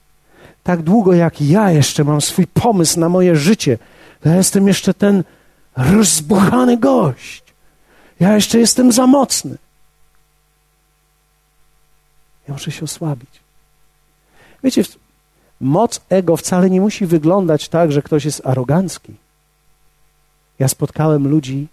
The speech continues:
którzy mają mocne ego, którzy są bardzo pokorni.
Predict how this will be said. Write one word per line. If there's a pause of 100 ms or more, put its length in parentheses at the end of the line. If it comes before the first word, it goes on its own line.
(140)
którzy
mają
mocne
ego, (640)
którzy
są
bardzo
pokorni.